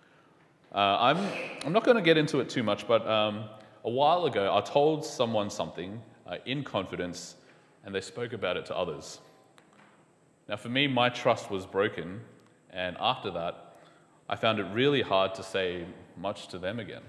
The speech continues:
And I'm sure I've done many similar things to others as well. Now, this was years ago, but certainly I feel like this is a challenge for me. Honestly, uh, that's as far as it went for me, thankfully.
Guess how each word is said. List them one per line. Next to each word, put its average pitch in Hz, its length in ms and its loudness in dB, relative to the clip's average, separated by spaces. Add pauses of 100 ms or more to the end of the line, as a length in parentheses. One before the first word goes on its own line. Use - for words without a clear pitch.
(540)
And 101 100 -2
I'm 131 140 2
sure 117 260 2
I've 98 160 2
done 90 380 -4 (640)
many 101 240 -4
similar 98 280 -6
things 95 260 -10
to 82 60 -6
others 92 240 -6
as 90 120 -12
well. 123 260 -6 (1800)
Now, 117 120 4
this 160 240 2
was 147 180 2
years 143 300 2
ago, 87 300 -4 (260)
but 104 140 -6
certainly 131 580 0
I 120 260 6
feel 98 440 -2
like 92 320 -2
this 123 400 -4 (340)
is 95 100 -12
a 90 40 -10
challenge 92 400 -8
for 95 100 -14
me. 82 200 -10 (2000)
Honestly, 139 480 2
uh, 113 300 4
that's - 200 2
as 180 120 -6
far 139 180 6
as 117 140 6
it 98 80 0
went 117 180 -2
for - 120 -8
me, 123 200 -2
thankfully. 78 540 -10